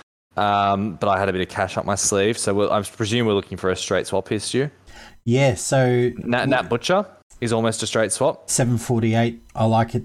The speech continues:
Speaker 2: He's probably the best of the lot, 'cause once you drop below him, you're really in, like, Maddo territory, who's got a bye. Like,
Speaker 1: You don't really
Speaker 2: enough
Speaker 1: want
Speaker 2: to
Speaker 1: Papali'i.
Speaker 2: Blake Lawrie, Matt.
Speaker 1: Oh,
Speaker 2: Mofoaka.
Speaker 1: jeez.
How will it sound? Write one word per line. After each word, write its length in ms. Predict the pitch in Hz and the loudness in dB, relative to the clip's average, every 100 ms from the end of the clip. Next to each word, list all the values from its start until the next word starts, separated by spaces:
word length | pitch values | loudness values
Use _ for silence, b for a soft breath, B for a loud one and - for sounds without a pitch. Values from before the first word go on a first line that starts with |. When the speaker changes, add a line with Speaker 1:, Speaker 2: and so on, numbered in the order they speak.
| - | -4
Speaker 2:
He's 180 | 127 117 | -2 -2
probably 380 | - 117 110 107 | 0 0 2 0
the 120 | 101 | -2
best 360 | - 117 - 120 | -2 -2 0 -2
of 280 | 104 - - | -4 -8 -2
the 100 | 107 | 0
lot, 320 | 107 107 - | 2 0 -4
'cause 240 | 117 - | -6 -2
once 220 | 127 131 131 | 0 0 0
you 40 | |
drop 200 | 120 117 | -2 -2
below 180 | 113 107 | 0 0
him, 240 | 101 110 | 2 2
you're 200 | 107 101 113 | 2 0 0
really 220 | 117 113 | 0 2
in, 80 | 110 | 2
like, 160 | 104 | 0
Maddo 400 | 104 104 107 104 | 0 2 2 2
territory, 600 | 104 117 107 107 107 101 | 0 0 0 -2 -2 -2
who's 280 | 98 113 95 | -2 -2 -4
got 160 | - 98 | -4 -2
a 40 | |
bye. 540 | 92 98 104 101 98 98 B B B _ _ - | -2 0 2 2 2 -2 B B B _ _ -2
Like, 280 | 110 101 113 | 2 2 0
Speaker 1:
You 80 | 110 | 0
don't 220 | 117 113 | 2 4
really 160 | 113 | 2
Speaker 2:
enough 100 | 113 | 2
Speaker 1:
want 160 | 107 107 | 2 0
Speaker 2:
to 40 | 104 | 0
Speaker 1:
Papali'i. 600 | 104 107 101 104 101 107 | 0 2 2 2 2 2
Speaker 2:
Blake 360 | 110 104 - | 2 2 0
Lawrie, 500 | 107 98 104 104 104 | 0 4 4 4 4
Matt. 340 | 98 101 104 - - - - _ _ 110 | 2 2 0 -2 -16 -20 -20 _ _ 0
Speaker 1:
Oh, 20 | 120 120 127 120 | 2 4 2 2
Speaker 2:
Mofoaka. 120 | 101 110 120 120 | 0 0 2 2
Speaker 1:
jeez. 200 | 117 | 0